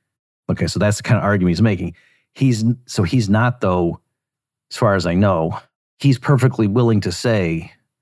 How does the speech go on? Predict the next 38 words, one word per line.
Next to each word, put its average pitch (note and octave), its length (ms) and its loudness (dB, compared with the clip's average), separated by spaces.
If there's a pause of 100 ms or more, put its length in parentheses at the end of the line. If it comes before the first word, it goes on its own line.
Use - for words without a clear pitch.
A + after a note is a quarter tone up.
(220)
that F2+ 140 -2
there G2 100 0
was, F2+ 540 -2 (300)
that G#2 120 -2
there G2+ 140 0
is F#2+ 120 -2
a F2 60 -4
theory G2 280 0
of D#2+ 60 -2
common F#2+ 280 0
descent. E2 240 -6
He's F#2 140 -6
willing A2 220 0
to F#2+ 60 -2
endorse F#2 380 -2
a E2+ 80 -6
theory F2+ 240 0
of D2 80 -6
common F2+ 260 0
descent, D#2+ 460 -4
to F#2+ 100 -8
say F#2 200 -2
all F#2 580 0 (540)
life G2 400 0
forms F#2 460 0
on F#2 200 2
Earth F#2+ 340 -2
today, F2+ 680 0 (720)
if - 220 -2
you F2+ 60 0
traced F2 440 -2
back F2 240 -2
their D#2+ 240 0
lineage, E2+ 720 0 (480)
came G2+ 380 2
from F2 240 2
a D#2+ 40 0
single E2+ 640 0